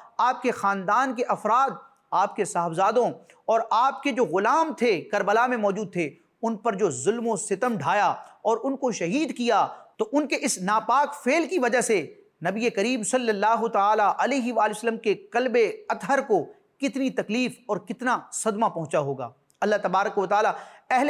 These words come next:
بیت اطہار سے محبت رکھنے اور ان کی بے ادبی سے اپنے آپ کو بچانے کی توفیق عطا فرمائے۔ مدنی چینل کے ناظرین، نبی پاک صلی اللہ تعالیٰ علیہ وآلہ وسلم کے نواسے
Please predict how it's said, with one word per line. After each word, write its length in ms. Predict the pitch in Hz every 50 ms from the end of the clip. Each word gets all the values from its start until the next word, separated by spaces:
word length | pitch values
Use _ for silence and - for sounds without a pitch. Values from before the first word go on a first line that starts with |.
| 302 254
بیت 160 | 262 262 254 254
اطہار 480 | 226 185 175 165 185 233 262 277 269
سے 240 | 233 - 262 247 220
محبت 420 | 185 175 165 226 208 214 254 247 240
رکھنے 300 | 214 208 - 214 214 202 156 131 - _ _ _ _ _ _ _ _ _ _ _
اور 140 | 175 190 190 - -
ان 140 | 214 233 226
کی 140 | 220 - 208
بے 160 | 156 139 180 190 -
ادبی 300 | 196 180 196 208 226 240
سے 140 | 185 - 220
اپنے 280 | - 180 - 196 190 190
آپ 280 | 170 180 202 196 196 -
کو 120 | 190 165 135 127
بچانے 400 | 135 143 139 180 170 190 208 214
کی 240 | 175 - 170 156 143 - -
توفیق 340 | 165 151 151 - 196 170 165
عطا 200 | - - 139 131
فرمائے۔ 320 | - 127 123 120 117 117 - 135 143
مدنی 220 | 208 214 277 277 202
چینل 180 | 254 254 247
کے 120 | - 233 226
ناظرین، 500 | 214 196 196 180 180 202 208 202 165 143 143 147 139 185
نبی 220 | 190 202 220 226 -
پاک 340 | - 202 202 214 214 185 208
صلی 220 | - - 262 262 233
اللہ 360 | 208 196 202 208 208 202 214 214
تعالیٰ 400 | 208 190 190 196 202 196 190 175 160 - -
علیہ 340 | 180 202 247 233 196 208 202
وآلہ 300 | 196 - - 185 190 196
وسلم 420 | 180 - 196 185 196 202 202 190
کے 200 | 190 - 185 180 165 147 139
نواسے 640 | 143 139 139 139 139 139 143 160 175 185 - 175